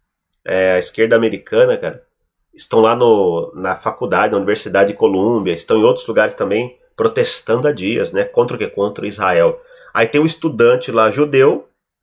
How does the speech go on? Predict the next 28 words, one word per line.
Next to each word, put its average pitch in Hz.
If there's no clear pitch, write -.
pra 110
você 139
ver 151
que 165
não 214
é 247
contra 269
político 277
que 120
eles 107
estão, 87
ou 143
contra 143
as 131
políticas. 113
O 95
que -
eles 170
estão 220
é 165
com -
um 170
antissemitismo 196
gigantesco. 175
Então, 165
professores 151
quase 127
agredidos, 110